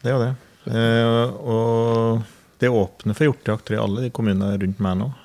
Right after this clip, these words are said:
Eh, og blir skutt i hjort, men det er mer bifangst og mer, litt mer tilfeldig. Noen få som spesialiserer seg på det, og blir felt noen få hjorter. Sammenlignet med elg, da.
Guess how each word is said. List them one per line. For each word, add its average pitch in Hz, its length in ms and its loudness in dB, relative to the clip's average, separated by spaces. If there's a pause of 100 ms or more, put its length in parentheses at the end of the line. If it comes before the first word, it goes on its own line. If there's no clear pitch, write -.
(140)
Eh, 107 320 -4
og 104 100 0
blir 127 200 2 (400)
skutt - 340 -2
i 110 120 0
hjort, 127 180 -4
men 123 80 2
det 117 100 2
er 120 40 0 (180)
mer 107 100 -2
bifangst 107 640 -2
og 113 260 -2
mer, 107 120 0
litt 107 200 -2
mer 110 120 0
tilfeldig. 101 420 0
Noen 110 320 2
få 95 240 -2
som 104 120 -4
spesialiserer 92 680 -4
seg 98 100 -6
på 110 120 -4
det, 143 80 -4
og 113 80 -6
blir 107 100 -2
felt 95 240 -4
noen 101 160 0
få 95 220 -4 (200)
hjorter. 104 380 -4 (540)
Sammenlignet 104 380 2
med 101 120 0
elg, 113 200 4
da. 104 100 -2